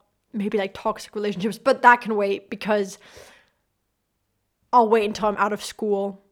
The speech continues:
I think more will come, but I don't want to, you know, talk about the one I've had.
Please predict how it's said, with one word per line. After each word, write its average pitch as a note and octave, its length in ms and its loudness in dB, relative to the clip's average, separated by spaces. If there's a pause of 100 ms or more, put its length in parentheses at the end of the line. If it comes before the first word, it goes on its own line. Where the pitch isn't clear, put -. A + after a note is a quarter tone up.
(280)
I B3 120 6
think A#3+ 220 4
more G#3 280 4
will G3+ 160 0
come, G3+ 480 -6
but A3 520 4
I A3+ 160 2
don't G#3 200 0
want G3+ 240 -2
to, F#3+ 340 -4 (180)
you G#3+ 100 -6
know, F#3 300 -8 (960)
talk G3+ 220 -8
about G#3 220 -8
the G3+ 60 -12
one F#3+ 160 -8
I've F#3 140 -12
had. F#3 360 -10